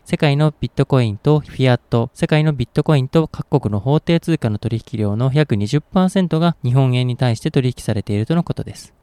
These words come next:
新しい経済編集部はビットフライヤーヨーロッパの共同拠点長、増田力也氏にクロスボーダー取引が実現されることで期待できる新規ユーザー層とはどのような属性の人たちでしょうか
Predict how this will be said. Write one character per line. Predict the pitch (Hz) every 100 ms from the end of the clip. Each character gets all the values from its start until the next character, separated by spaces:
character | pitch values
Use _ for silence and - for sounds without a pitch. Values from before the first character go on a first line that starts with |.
| -
新 | - 170
し | -
い | 156
経 | 123 107
済 | 107
編 | 104 113
集 | - 107
部 |
は | 123 143
ビ | -
ッ | -
ト | 147
フ | 131
ラ | 127
イ | 123
ヤ | 120
ー |
ヨ | 123
ー |
ロ | 151
ッ |
パ | 160 131
の | 143 151
共 | - 165
同 | 170 165
拠 | 160
点 | 156 143
長、 | 107 101 92
増 | 123 139
田 | 131
力 | 127 -
也 | 123
氏 | -
に | 127 147
ク | -
ロ | 147
ス | -
ボ | 170 170
ー |
ダ | 165
ー |
取 | 165 156
引 | - 117
が | 101
実 | - - 120
現 | 120
さ | 117
れ | 117
る | 120
こ | 113
と | -
で | 95
期 | -
待 | 131 135
で | 135
き | -
る | 131 135
新 | 147
規 | 151 160
ユ | 160 156
ー |
ザ | 151
ー |
層 | 151 131 123
と | 107
は | 127
ど | 165
の | 185
よ | 196
う |
な | 139
属 | 107 104
性 | - 107
の |
人 | 104
た | 110
ち | -
で | 101
し | -
ょ |
う | 95
か | 101 98